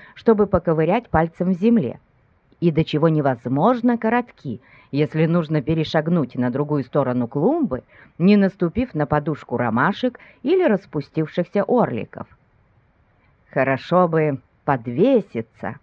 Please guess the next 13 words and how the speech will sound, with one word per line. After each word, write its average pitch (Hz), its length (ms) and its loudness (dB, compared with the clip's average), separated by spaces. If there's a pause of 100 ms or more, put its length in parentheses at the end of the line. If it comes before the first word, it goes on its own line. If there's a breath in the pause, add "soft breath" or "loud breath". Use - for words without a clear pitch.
на 139 180 0
чем-нибудь 131 640 -2 (400)
и 392 260 0
качаться 147 920 0 (100)
себе 117 320 -4 (240 loud breath)
над 135 240 -2
своими 131 300 0
посадками, 113 840 -4 (520 soft breath)
или 359 260 4
иметь, 226 220 2
по 165 120 2
крайней 170 320 2
мере, 185 340 0